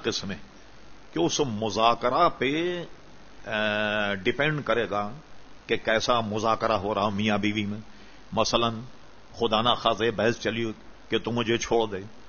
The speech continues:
میں تیرے یہاں نہیں رہنا چاہتی، تنگ آ گئی" وغیرہ وغیرہ، بات اتنی بڑھ گئی کہ معاملہ طلاق کا چل رہا تھا اور شون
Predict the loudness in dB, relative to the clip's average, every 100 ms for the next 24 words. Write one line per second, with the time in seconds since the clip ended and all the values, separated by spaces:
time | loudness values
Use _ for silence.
0 | -12 -2 -2 0 0 2 4 4 4 4
1 | 2 2 -2 -4 -12 -14 -16 -8 2 4
2 | 8 6 6 -2 -6 -14 -2 2 6 6
3 | 6 6 6 2 0 -10 -18 -10 0 4
4 | 4 2 -2 0 2 2 2 0 -2 -8
5 | -14 -16 -18 -10 2 2 2 -12 -18 -18
6 | -18 -14 -8 0 2 4 4 2 4 4
7 | 6 6 6 2 2 0 2 0 0 -10
8 | -12 0 2 2 2 -2